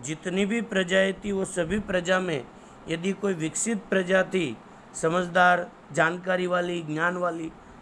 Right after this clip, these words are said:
तो आर्य प्रजा। ये मैं हिंदू हूँ इसलिए आर्यों की प्रशंसा कर रहा हूँ, ऐसा नहीं है, but आप लोगों की किताब के अंतर्गत भी इनकी जानकारी दी है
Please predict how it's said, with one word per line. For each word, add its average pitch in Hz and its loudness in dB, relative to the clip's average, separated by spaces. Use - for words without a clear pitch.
तो 185 2
आर्य 175 6
प्रजा। 165 2
ये 196 4
मैं 202 4
हिंदू 180 2
हूँ 185 4
इसलिए 196 2
आर्यों 190 2
की 202 -8
प्रशंसा 190 0
कर 185 0
रहा 190 6
हूँ, 196 6
ऐसा 196 4
नहीं 208 2
है, 190 0
but 196 4
आप 196 4
लोगों 202 -2
की 214 -8
किताब 214 2
के 233 2
अंतर्गत 190 -2
भी 185 -2
इनकी 185 -4
जानकारी 180 2
दी 214 2
है 185 4